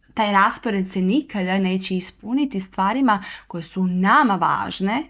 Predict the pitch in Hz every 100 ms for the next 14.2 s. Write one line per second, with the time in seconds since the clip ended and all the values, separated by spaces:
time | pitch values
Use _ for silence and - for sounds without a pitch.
0 | _ _ - 196 190 196 208 208 180 180
1 | 185 202 190 185 180 185 185 - - -
2 | - _ _ - 185 - 190 190 185 180
3 | 185 185 - 220 220 180 180 196 185 185
4 | 190 - 175 - 175 - 185 185 190 226
5 | - - - 185 190 214 202 196 190 190
6 | - 185 180 180 185 190 180 - - -
7 | 185 175 175 - - - 220 190 202 196
8 | 185 190 - - - 196 196 190 190 269
9 | 277 180 180 190 190 - 196 190 190 208
10 | 254 208 202 190 190 185 - 175 180 220
11 | 233 - 262 240 - 190 196 190 202 214
12 | 233 196 202 185 - 180 226 - - -
13 | 190 208 220 220 - 220 269 269 180 -
14 | - 170